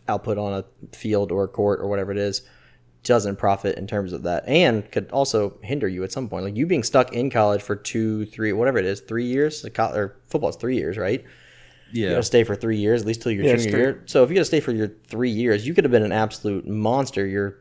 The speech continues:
Speaker 1: sophomore year, been two years in, ready to go to the N F L, chance to get drafted in the top twenty and make millions and millions of dollars and have your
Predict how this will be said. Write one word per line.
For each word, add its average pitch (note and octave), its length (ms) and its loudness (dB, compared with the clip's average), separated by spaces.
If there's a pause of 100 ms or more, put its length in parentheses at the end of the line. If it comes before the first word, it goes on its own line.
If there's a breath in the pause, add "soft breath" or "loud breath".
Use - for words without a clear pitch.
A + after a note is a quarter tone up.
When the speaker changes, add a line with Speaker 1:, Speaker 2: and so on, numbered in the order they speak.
Speaker 1:
sophomore A2 540 2
year, G2+ 400 2
been G2+ 160 0
two A2+ 140 -4
years G#2 220 2
in, G#2 340 0
ready G#2+ 200 4
to G#2 80 -4
go G#2+ 120 4
to G2+ 40 0
the G2+ 100 -2
N G2+ 80 0
F G2+ 140 -2
L, G#2+ 420 4
chance A2+ 260 0
to A2 60 -6
get G#2+ 80 0
drafted G#2+ 300 4
in G#2 60 -4
the G2+ 60 -2
top G#2 440 0
twenty G#2+ 380 -2
and G2+ 100 -2
make G2+ 240 0
millions G#2 400 -2
and G#2 60 -6
millions G2+ 240 -2
of - 40 -8
dollars G2+ 340 2
and G2 100 -6
have G2 80 -6
your G2 140 -8